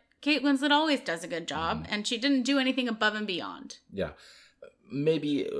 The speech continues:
Speaker 2: I'm the minority, but I, I enjoyed that show, but I don't feel like it was anything above and beyond what we've seen anywhere else.
Speaker 1: Yeah.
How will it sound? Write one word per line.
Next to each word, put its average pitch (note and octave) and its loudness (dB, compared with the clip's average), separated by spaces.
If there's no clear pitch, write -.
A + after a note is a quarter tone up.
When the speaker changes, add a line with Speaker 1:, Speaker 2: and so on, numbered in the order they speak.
Speaker 2:
I'm G#2+ -2
the G#2+ -2
minority, E2+ -2
but F2 -2
I, B2 0
I G#2+ 2
enjoyed F#2 -2
that A2 0
show, A#2 2
but F#2+ 2
I E2 0
don't E2+ 0
feel A#2+ 0
like G#2+ 0
it G2 -2
was F#2 -6
anything F2+ -6
above F#2+ 2
and F#2 -2
beyond E2+ -6
what F2+ -4
we've F#2 -8
seen F2+ -6
anywhere E2 -6
else. - -12
Speaker 1:
Yeah. G#3 -4